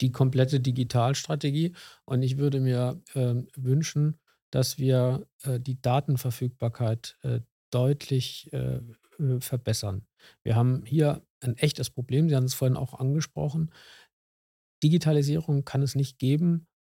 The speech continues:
wenn der Rohstoff nicht vorhanden ist. Und wir haben ja, äh, diese Tradition der Datensparsamkeit, aus der wir mal, äh,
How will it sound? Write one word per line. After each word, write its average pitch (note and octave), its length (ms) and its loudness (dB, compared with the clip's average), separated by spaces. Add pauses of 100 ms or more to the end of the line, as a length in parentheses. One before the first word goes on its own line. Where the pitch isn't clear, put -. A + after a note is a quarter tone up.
(140)
wenn B2+ 140 2
der B2+ 120 2
Rohstoff B2+ 800 -2
nicht A#2+ 180 -2
vorhanden A2+ 440 -2
ist. - 260 -10 (460)
Und A#2+ 300 -2 (120)
wir A#2+ 440 0 (240)
haben C3 280 2
ja, B2 280 2 (340)
äh, A#2 220 0 (200)
diese A#2+ 320 -4
Tradition A#2+ 540 0
der B2+ 140 0
Datensparsamkeit, C#3 1200 0
aus C3+ 180 -4
der C3 200 0
wir C3 100 2
mal, B2 380 0
äh, A#2+ 300 0